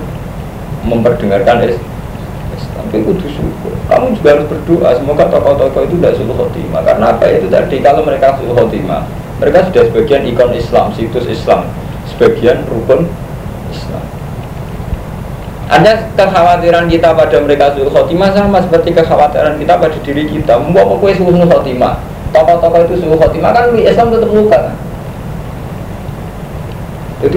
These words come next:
wah nih jenis jenis wah nanti umum tadi itu terbuka. Kalau dia ngerti kalau mantuk, terbuka gitu. Kalau sering ditakoki santri, "Gus, cara jenengan Zainuddin alim ta ora?" Nah, alim piye, nek ora alim piye ta? Maksudmu piye?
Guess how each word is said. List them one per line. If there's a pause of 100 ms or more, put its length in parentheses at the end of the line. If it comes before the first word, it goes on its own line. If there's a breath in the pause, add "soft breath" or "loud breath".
(120)
wah
nih
jenis
jenis
wah
nanti
umum
tadi
itu (100)
terbuka.
Kalau
dia (280)
ngerti
kalau
mantuk, (400)
terbuka
gitu. (420)
Kalau
sering
ditakoki
santri, (160)
"Gus,
cara
jenengan
Zainuddin
alim
ta
ora?" (920)
Nah,
alim
piye,
nek
ora
alim
piye
ta? (480)
Maksudmu
piye?